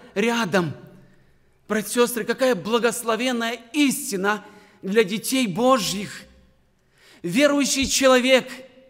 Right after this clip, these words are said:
никогда не будет одиноким, а будет тот,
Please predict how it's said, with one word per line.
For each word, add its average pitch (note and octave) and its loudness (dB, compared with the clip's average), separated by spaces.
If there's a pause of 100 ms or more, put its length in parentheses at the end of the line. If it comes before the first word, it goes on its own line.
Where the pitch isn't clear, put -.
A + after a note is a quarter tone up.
(680)
никогда A3+ 4 (600)
не B3 2
будет B3 0 (380)
одиноким, A3+ 2 (1080)
а G3 0
будет G3 -6
тот, B3+ -2